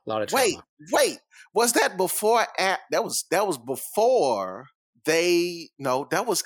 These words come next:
Speaker 2: after he got, he got kidnapped after the preacher. Remember? Uh, I can't
Speaker 1: Mm-hmm.
Speaker 2: think of the, the, the, the preacher's name.
Speaker 1: Oh my
Speaker 2: Uh,
Speaker 1: gosh. Hey, uh, the poor young preacher who was just trying to do it, and his wife was pregnant, and they literally,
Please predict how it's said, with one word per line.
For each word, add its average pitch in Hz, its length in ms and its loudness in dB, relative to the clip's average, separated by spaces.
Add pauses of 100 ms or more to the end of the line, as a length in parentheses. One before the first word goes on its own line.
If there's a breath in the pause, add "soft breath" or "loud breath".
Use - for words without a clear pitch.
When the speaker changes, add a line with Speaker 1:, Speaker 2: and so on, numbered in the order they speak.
Speaker 2:
after 269 360 -4
he 156 100 -6
got, 123 240 -2
he 180 140 -10
got 131 200 -4
kidnapped 160 440 -4 (160)
after 160 600 -4 (180 loud breath)
the 185 80 -4
preacher. - 480 -4 (300 loud breath)
Remember? 330 640 0 (480 loud breath)
Uh, 156 200 2
I - 40 -12
can't 190 140 0
Speaker 1:
Mm-hmm. - 20 -6
Speaker 2:
think 175 140 -4
of 185 120 -2
the, - 240 -10
the, 131 180 -6
the, - 60 -8 (180)
the 139 60 -6
preacher's 220 380 -6
name. 104 420 -6 (200)
Speaker 1:
Oh 143 240 0
my 98 160 -10
Speaker 2:
Uh, 123 120 0
Speaker 1:
gosh. 143 140 -4
Hey, - 280 -2 (520 loud breath)
uh, 151 400 2
the 165 80 -2
poor 180 260 2
young 156 240 4
preacher 170 420 2
who 147 80 4
was 123 140 0
just 147 200 0
trying 147 300 -2
to 127 60 -2
do 143 200 4
it, 156 60 4
and 123 80 -4
his 113 140 -6
wife 139 300 0
was 127 140 -6
pregnant, 147 560 -2
and 117 160 -6
they 120 300 0
literally, 131 640 0